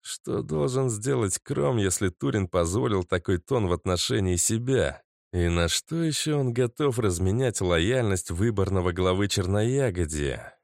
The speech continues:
Интересный поворот, мною совершенно неучтенный. Плохо». «Нет,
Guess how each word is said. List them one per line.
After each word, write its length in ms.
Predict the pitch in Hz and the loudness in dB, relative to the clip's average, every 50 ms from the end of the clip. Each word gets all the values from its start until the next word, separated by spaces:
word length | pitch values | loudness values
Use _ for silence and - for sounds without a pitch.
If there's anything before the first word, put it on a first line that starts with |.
| _ - | _ -8
Интересный 880 | 92 82 82 - - - 123 139 131 131 123 117 110 - - 120 117 120 | -8 -8 -8 -8 -8 -6 -4 -2 0 0 0 2 2 0 0 0 -2 -2
поворот, 640 | - 135 135 123 127 127 123 127 117 92 78 - - | -2 -2 -2 0 0 0 2 2 2 2 0 0 -2
мною 460 | 98 117 127 127 127 127 117 104 98 | -2 -2 0 0 0 2 2 2 0
совершенно 720 | - - - 123 117 110 101 - - - 131 123 110 104 | 0 0 0 0 0 0 0 -2 -4 -2 -2 0 0 2
неучтенный. 1000 | 101 104 104 101 101 101 - - - - - 151 131 101 87 78 71 65 57 - _ _ _ _ _ - | 2 2 2 0 0 0 -4 -4 -4 -2 0 0 2 2 0 0 -2 -4 -6 -10 _ _ _ _ _ -10
Плохо». 920 | - 131 127 135 135 127 117 95 85 80 78 - - 85 67 60 - - _ _ _ _ _ _ _ _ _ _ _ - | -8 -6 -4 -2 0 2 2 4 4 2 0 -2 -4 -4 -4 -6 -8 -16 _ _ _ _ _ _ _ _ _ _ _ -2
«Нет, 800 | 82 82 87 95 104 113 113 107 95 82 71 64 - - - | 0 0 2 2 4 4 4 4 4 4 2 0 -4 -10 -20